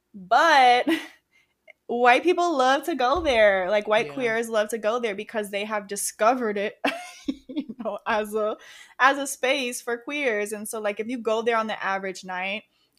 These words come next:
Speaker 1: or even if you get to the party early in the night, that is, like, generally going to be, like, Black and brown people, it's gonna be a lot of white people at the beginning of the night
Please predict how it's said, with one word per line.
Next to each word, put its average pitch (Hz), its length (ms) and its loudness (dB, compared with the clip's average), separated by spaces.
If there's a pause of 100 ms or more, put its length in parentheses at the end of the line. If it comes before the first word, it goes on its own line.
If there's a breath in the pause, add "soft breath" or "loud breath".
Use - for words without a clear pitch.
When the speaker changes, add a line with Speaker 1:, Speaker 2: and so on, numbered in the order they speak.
Speaker 1:
or 202 180 0
even 202 420 -6
if 202 160 -8
you 220 100 -10
get 202 280 -6
to - 140 -6
the 190 120 -6
party 185 480 -4
early 180 320 -6
in 220 100 -8
the 240 80 -10
night, 254 520 -6 (280)
that 196 140 -4
is, 196 100 -10
like, 180 300 -6 (640)
generally 202 340 -4
going 196 220 -6
to 214 80 -10
be, 190 260 -4
like, 175 220 -8
Black 180 240 -6
and 190 100 -12
brown 180 240 -10
people, 226 540 -8 (480 soft breath)
it's 233 180 -4
gonna 277 160 -2
be 294 100 0
a 277 80 0
lot 240 180 2
of 233 100 -4
white 226 220 -2
people 196 280 -8
at 190 80 -10
the 190 60 -10
beginning 180 340 -12
of 180 120 -16
the 175 120 -14
night - 380 -14